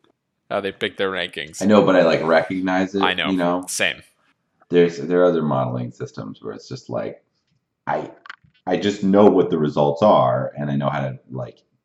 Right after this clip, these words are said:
Speaker 2: you know, take them and, and package them. So the difference is,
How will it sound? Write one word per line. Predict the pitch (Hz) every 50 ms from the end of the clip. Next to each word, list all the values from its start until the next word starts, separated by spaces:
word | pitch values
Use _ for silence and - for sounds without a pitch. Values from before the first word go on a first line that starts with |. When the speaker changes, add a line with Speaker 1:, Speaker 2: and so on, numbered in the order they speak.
| _ _
Speaker 2:
you | - 85 76 62
know, | 62 62 64
take | - 92 87 82 -
them | 67 62 58 58
and, | 58 58 58 - -
and | - 55 57 - - 67 - _ _ - 143
package | - 73 71 71 69 65 - -
them. | - - 58 -
So | - - 101 104
the | 95
difference | 82 - 143 180 - - 107 87 85 82 - -
is, | 73 71 69 67 65 - _